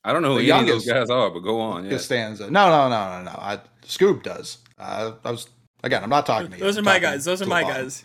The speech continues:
Speaker 3: My guys.
Speaker 2: Yeah. Yeah, yeah, yeah. Uh, it just felt like a company, a company on the rise, uh, in my eyes, and I, I wanted to be a part of it, and thankfully, they wanted a part of me, so here I am.
Speaker 1: How about it? Uh,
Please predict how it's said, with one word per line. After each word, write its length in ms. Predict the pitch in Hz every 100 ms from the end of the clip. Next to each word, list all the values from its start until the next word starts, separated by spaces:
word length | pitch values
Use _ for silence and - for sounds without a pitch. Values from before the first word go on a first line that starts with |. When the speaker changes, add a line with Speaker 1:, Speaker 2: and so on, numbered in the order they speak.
| -
Speaker 3:
My 180 | 175
guys. 360 | 143 127 151 151
Speaker 2:
Yeah. 260 | 151 135 - - _ _ -
Yeah, 120 | 139
yeah, 280 | 113 98 98
yeah. 180 | - - - _ _ _ _ _ _ _
Uh, 1040 | - 117 117 117 117 117 120 120 117 110 117 - _ -
it 100 | 135
just 180 | 160 -
felt 200 | 165 160
like 160 | 160
a 40 | 139
company, 540 | - 160 151 156 160
a 180 | 208 175
company 300 | 285 254 240
on 100 | 196
the 60 |
rise, 600 | 165 170 147 95 90 - - _ -
uh, 260 | 120 107
in 100 | 110 113
my 280 | 101 95
eyes, 360 | 90 90 101 120
and 100 | 104
I, 180 | 123 127
I 200 | 107 120
wanted 260 | 131 135
to 40 | 135
be 120 | 139
a 40 | 135
part 300 | 127 160 131
of 140 | 87
it, 140 | - -
and 240 | 95 98
thankfully, 760 | 117 107 101 117 113 120 139 -
they 240 | 110 120
wanted 320 | 131 135 139 127
a 40 |
part 240 | - 143
of 60 | 139
me, 360 | 139 151 - 160
so 200 | 117 107
here 160 | 120
I 120 | 120
am. 200 | 135 160 - _ _ _ _ _ _ _ _ _ _ _
Speaker 1:
How 100 | 98
about 320 | 120 180 202
it? 200 | - _
Uh, 400 | 123 120 113 113